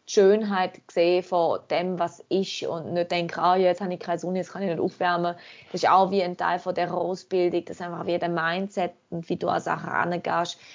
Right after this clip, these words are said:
einen rechten Unterschied einfach macht. Und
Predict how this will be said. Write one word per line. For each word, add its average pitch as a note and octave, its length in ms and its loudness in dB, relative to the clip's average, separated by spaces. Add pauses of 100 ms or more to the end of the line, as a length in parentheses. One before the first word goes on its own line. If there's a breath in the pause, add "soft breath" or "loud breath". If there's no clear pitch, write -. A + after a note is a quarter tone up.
(140)
einen F3 140 -2
rechten D3+ 320 -2
Unterschied E3+ 580 -4
einfach D#3+ 400 -6
macht. E3 500 -2
Und D#3 400 -10